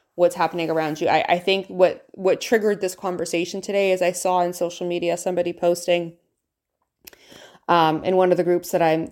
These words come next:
that I'm in, that they're struggling with what to do about what's happening right now and, and, and the news and what they're seeing.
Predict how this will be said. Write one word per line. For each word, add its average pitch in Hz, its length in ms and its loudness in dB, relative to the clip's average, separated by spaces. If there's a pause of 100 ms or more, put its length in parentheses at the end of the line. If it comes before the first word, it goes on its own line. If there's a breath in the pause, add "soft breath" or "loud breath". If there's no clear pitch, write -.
that 180 240 2
I'm 170 160 0
in, 160 320 -2
that 160 220 -2
they're 165 100 -4
struggling 165 600 0
with 160 180 -4
what 170 200 -2
to 160 80 -8
do 170 200 -2
about 165 320 -2
what's - 160 -10
happening 226 480 0
right 202 200 0
now 185 300 0
and, 170 220 -4
and, 165 320 -4
and 156 160 -4
the 151 40 -4
news 190 360 -2
and 165 120 0
what 160 140 -2
they're 170 100 -4
seeing. 196 440 -2